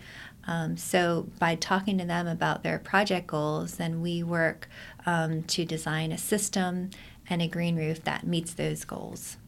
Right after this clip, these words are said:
And so that looks like a lot of different things depending on what the project, um, the project is and, and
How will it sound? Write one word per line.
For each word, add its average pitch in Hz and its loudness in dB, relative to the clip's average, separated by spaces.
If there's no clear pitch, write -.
And 170 -4
so 165 -4
that 160 2
looks 190 0
like 180 0
a 170 2
lot 170 2
of 170 2
different 190 -2
things 175 -2
depending 165 -4
on 165 -2
what 160 -2
the - -8
project, - -6
um, 180 0
the 190 -8
project 190 -4
is 208 0
and, 170 -2
and 165 -4